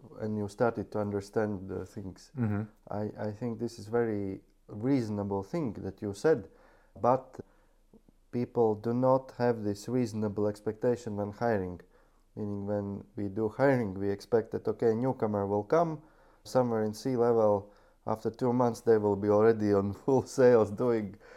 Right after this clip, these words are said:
Speaker 1: but it's not so actually. It takes really time to understand things.
Speaker 2: Mm.
Speaker 1: Even if you come from another startup, you still need to understand the context, the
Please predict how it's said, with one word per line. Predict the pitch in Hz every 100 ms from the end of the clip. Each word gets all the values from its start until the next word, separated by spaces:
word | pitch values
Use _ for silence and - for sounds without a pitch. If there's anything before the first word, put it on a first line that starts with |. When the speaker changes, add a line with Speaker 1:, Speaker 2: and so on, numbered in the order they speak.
| - -
Speaker 1:
but | 107
it's | 110 -
not | 139 139
so | 127 95
actually. | 95 - 95
It | 95 -
takes | 113 -
really | 127 104
time | 101 131 92
to | -
understand | 98 95 - 143 113 85 - _ _ _ _
things. | 135 101 - - _ _ -
Speaker 2:
Mm. | -
Speaker 1:
Even | 143 135
if | 120 -
you | 123
come | 139 143 104
from | 104 98
another | 95 117 127 90
startup, | - 98 92 - - -
you | 85
still | - 120 98
need | 92 90
to | 98
understand | 98 95 117 101
the | 90
context, | - 107 95 87 - 87 87
the | 87 87